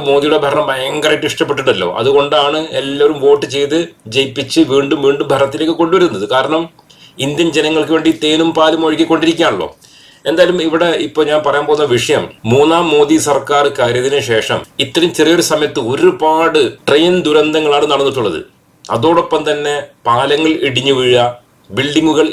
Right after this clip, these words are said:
ഇടിഞ്ഞു വീഴുക, എയർപോർട്ടുകൾ ഇടിഞ്ഞു വീഴുക, ടണലുകൾ ഇടിഞ്ഞു വീഴുക, ഇങ്ങനെ ഒരുപാട് സംഭവിച്ചുകൊണ്ടിരിക്കുകയാണ്. അതിന് കാരണം എന്താണെന്ന് ചോദിച്ചു കഴിഞ്ഞാൽ ഉത്തരം വളരെ ബുദ്ധിമുട്ടേറിയതാണ്.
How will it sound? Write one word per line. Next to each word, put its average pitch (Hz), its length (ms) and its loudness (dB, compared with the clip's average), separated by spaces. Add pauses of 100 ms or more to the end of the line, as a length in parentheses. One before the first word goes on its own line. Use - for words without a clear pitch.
ഇടിഞ്ഞു 127 260 -2
വീഴുക, 120 220 0 (540)
എയർപോർട്ടുകൾ 156 600 0 (140)
ഇടിഞ്ഞു 123 300 -4
വീഴുക, 120 260 4 (500)
ടണലുകൾ 151 460 0 (200)
ഇടിഞ്ഞു 127 300 -4
വീഴുക, 120 240 0 (760)
ഇങ്ങനെ 175 400 6
ഒരുപാട് 151 580 2 (100)
സംഭവിച്ചുകൊണ്ടിരിക്കുകയാണ്. 120 920 0 (100)
അതിന് 160 160 4 (100)
കാരണം 156 460 2
എന്താണെന്ന് 151 460 0 (100)
ചോദിച്ചു 131 360 -4
കഴിഞ്ഞാൽ 127 300 0 (480)
ഉത്തരം 160 360 0
വളരെ 165 220 2 (100)
ബുദ്ധിമുട്ടേറിയതാണ്. 165 840 0